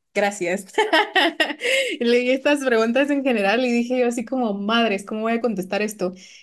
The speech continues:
Eh, porque si bien escucharon en el episodio de aniversario, a mí me cuesta mucho decidir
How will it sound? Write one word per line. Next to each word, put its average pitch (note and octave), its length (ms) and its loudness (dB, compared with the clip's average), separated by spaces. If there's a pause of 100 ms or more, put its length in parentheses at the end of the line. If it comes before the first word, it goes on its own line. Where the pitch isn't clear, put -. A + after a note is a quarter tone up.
(300)
Eh, G#3 580 2
porque A3 300 0
si G#3+ 100 0
bien G#3+ 220 2
escucharon A3 460 0
en B3 100 2
el A#3 80 2
episodio G3+ 320 -2
de A#3 60 2
aniversario, A3+ 560 2
a - 20 -4
mí A3 100 -2
me A3 140 -2
cuesta A3 260 -2
mucho A3+ 280 -2
decidir A3+ 540 0